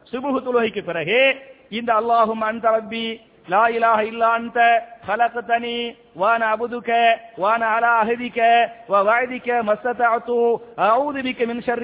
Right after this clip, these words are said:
ما صنعت أبوء لك بنعمتك علي وأبوء بذنبي فاغفر لي فإنه لا يغفر الذنوب إلا أنت என்பதை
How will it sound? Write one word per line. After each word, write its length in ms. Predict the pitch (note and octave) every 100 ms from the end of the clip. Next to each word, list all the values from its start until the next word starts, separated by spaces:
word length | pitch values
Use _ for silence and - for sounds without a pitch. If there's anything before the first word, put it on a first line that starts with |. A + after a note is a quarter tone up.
| A#3
ما 140 | A3+ A3+
صنعت 400 | G#3+ A#3+ B3 B3 A#3+ B3 B3 - -
أبوء 360 | F#3 B3 D4+ C#4+
لك 220 | C4+ B3+
بنعمتك 720 | B3 A#3 A3 B3 B3+ B3 A#3+ A3
علي 400 | G#3 G3+ A#3+ A#3+ A#3+ A#3+ A#3 - -
وأبوء 480 | F#3+ G#3 A#3 D4+ D4+ C4
بذنبي 580 | A3+ A#3 B3 B3 B3 B3 B3 - -
فاغفر 360 | A3+ C4 A#3+ C4
لي 200 | C4 C4
فإنه 600 | B3 G#3+ B3+ C4 A#3+ B3+
لا 140 | A3+ A#3
يغفر 340 | A3+ B3 B3 C4
الذنوب 360 | A#3+ B3+ D#4+ C#4 A#3+ A#3 A3 -
إلا 260 | B3+ D4+ D4 D4
أنت 180 | C#4+ C#4 G3 - - _
என்பதை 520 | E3+ G3 G3+ F3+ G3